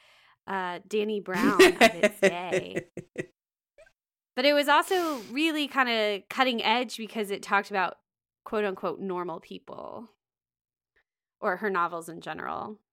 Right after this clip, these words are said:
Speaker 1: Um, and so she gets a lot of credit for kind of modernizing fiction,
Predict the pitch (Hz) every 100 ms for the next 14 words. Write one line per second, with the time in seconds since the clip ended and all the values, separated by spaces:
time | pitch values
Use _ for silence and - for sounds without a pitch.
0 | _ - 180 175 165 165 - 196 262 254
1 | 294 370 392 349 330 320 254 302 240 -
2 | 208 196 190 190 196 _ _ _ _ _
3 | _ _ - 214 208 196 180 180 208 196
4 | 185 180 185 180 170 - - - - -
5 | - 220